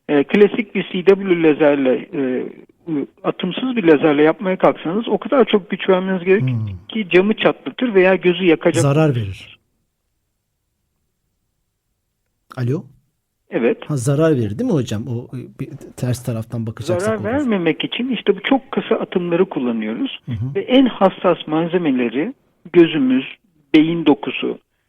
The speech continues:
Speaker 1: cam gibi üzerine titrinizleneceğimiz malzemeleri bu şekilde işleyebiliyoruz. Bizim, e, yaptığımız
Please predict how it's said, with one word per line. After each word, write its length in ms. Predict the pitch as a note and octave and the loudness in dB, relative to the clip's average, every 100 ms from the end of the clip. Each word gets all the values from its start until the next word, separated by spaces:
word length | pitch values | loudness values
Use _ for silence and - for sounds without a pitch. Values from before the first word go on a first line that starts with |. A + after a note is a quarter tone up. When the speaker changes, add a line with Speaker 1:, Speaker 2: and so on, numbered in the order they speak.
| _ - C#3 | _ -14 0
Speaker 1:
cam 420 | E3+ F3+ E3+ - - | 2 2 0 -4 -2
gibi 220 | C#3+ D3+ | 0 2
üzerine 540 | D3+ - D3+ E3 E3+ | 2 0 -2 -2 -2
titrinizleneceğimiz 1300 | E3+ F3 - E3+ E3+ D3+ D#3+ D#3+ E3 D3+ E3 F#3+ F#3 D3 | -4 -6 -6 -6 -6 -6 -4 -2 -2 -2 -2 -2 -4 0
malzemeleri 720 | C#3+ C#3 C#3+ C3+ C#3+ F#3 F#3+ | 2 2 0 0 2 2 2
bu 80 | |
şekilde 540 | E3+ D3+ - C3+ F#3 - | -2 -2 -4 -2 0 0
işleyebiliyoruz. 920 | D#3+ C3+ C3 B2+ A#2+ A#2+ A2 - - - _ _ _ _ _ - | -2 -4 0 -2 -2 -6 -6 -6 -12 -16 _ _ _ _ _ -6
Bizim, 340 | G#3+ E4+ C#4 - - | -2 -2 -4 -8 -2
e, 80 | D#3+ | 4
yaptığımız 680 | D3+ D3 F3 F3 - F3+ | 4 6 4 2 -2 -2